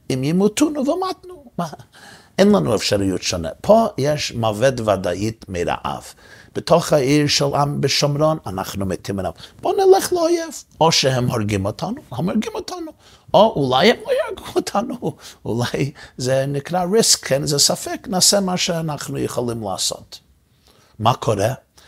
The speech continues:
ארבעת המצורעים האלה בוחרים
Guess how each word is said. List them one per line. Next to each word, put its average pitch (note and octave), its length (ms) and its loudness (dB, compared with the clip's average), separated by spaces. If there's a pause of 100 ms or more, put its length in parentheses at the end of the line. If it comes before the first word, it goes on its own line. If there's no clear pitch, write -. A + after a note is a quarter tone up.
(320)
ארבעת G2+ 500 0
המצורעים A#2 720 -2
האלה A#2+ 420 -2 (100)
בוחרים G#2+ 640 0